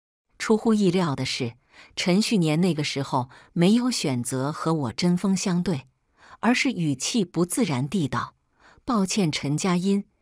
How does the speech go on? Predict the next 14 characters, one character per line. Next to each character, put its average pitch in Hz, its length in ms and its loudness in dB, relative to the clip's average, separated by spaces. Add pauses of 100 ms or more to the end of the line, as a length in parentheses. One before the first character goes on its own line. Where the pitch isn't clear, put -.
(280)
因 196 120 6
为 180 140 6
我 131 160 -2
的 127 80 -2
原 127 280 -2
因， 202 300 0 (400)
给 180 140 4
你 160 160 4
添 170 260 0
了 165 80 2
很 123 320 -4
多 180 160 2
麻 123 260 0
烦。” 135 300 -6